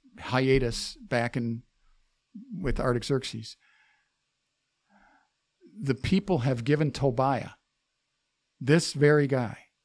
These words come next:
a storeroom in the temple complex.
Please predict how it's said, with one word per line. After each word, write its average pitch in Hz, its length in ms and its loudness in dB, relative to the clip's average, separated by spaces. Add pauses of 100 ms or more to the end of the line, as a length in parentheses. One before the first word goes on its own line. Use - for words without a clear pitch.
(680)
a 139 120 6
storeroom 127 840 2
in 131 200 0
the 123 80 -2
temple 117 340 -4
complex. - 760 -10